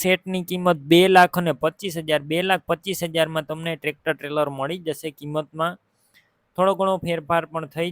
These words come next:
જશે. વધારે માહિતી માટે અશોક સિંહનો કોન્ટેક્ટ કરી શકો છો. સેટ લેવાનો હોય ક્યાં જોવા મળશે તેની વાત કરું,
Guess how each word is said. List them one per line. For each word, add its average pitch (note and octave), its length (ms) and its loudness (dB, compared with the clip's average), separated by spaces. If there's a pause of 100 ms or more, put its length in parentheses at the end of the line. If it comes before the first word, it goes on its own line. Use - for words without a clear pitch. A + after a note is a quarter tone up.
જશે. E3 320 -4
વધારે D3 360 -2
માહિતી D3+ 360 -6
માટે D3 180 -8 (140)
અશોક D3+ 340 -8
સિંહનો D3 240 -10 (100)
કોન્ટેક્ટ C#3 400 -12
કરી C#3 260 -4
શકો C#3+ 240 -6 (100)
છો. E3+ 100 0 (1600)
સેટ D3+ 280 -4
લેવાનો D#3 380 2
હોય C3+ 200 -2 (760)
ક્યાં F3+ 220 2
જોવા F3+ 300 4
મળશે F3+ 320 -2
તેની E3+ 280 -4
વાત E3 220 0
કરું, D3+ 240 -4